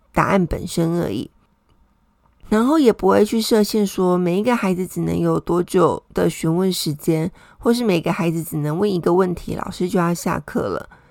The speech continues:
在蒙特梭利的学校里面，比较倾向是孩子对一样事物有兴趣时，老师会给他多一点点，但是并不完全的告诉他，让孩子去想想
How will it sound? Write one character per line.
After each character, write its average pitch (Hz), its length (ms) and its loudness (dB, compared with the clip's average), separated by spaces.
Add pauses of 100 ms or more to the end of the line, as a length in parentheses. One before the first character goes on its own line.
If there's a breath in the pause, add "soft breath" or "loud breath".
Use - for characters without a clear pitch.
(360 soft breath)
在 311 220 2
蒙 262 280 4
特 262 120 0
梭 - 20 4
利 233 180 2
的 170 300 2
学 175 180 -2
校 208 240 2
里 170 140 0
面， 170 240 0
比 165 160 -2
较 208 140 2
倾 156 260 -6
向 185 260 -2
是 185 260 2 (400 soft breath)
孩 247 200 2
子 294 160 2
对 285 420 2 (220)
一 202 120 0
样 240 220 2
事 233 200 -2
物 226 160 4
有 170 160 4
兴 190 220 -2
趣 180 220 -2
时， 160 360 -2 (360 loud breath)
老 170 160 4
师 196 240 2
会 208 420 2 (240)
给 175 160 2
他 - 220 -6 (160)
多 302 200 4
一 302 120 2
点 170 240 -2
点， - 260 -4
但 - 120 -2
是 - 120 -2
并 277 220 -2
不 254 160 -2
完 190 220 2
全 175 240 -2
的 165 260 -2
告 180 160 -2
诉 180 240 -6
他， 175 300 -6 (380 loud breath)
让 294 180 4
孩 262 120 2
子 226 140 -6
去 254 140 -2
想 185 380 -2
想 - 220 -4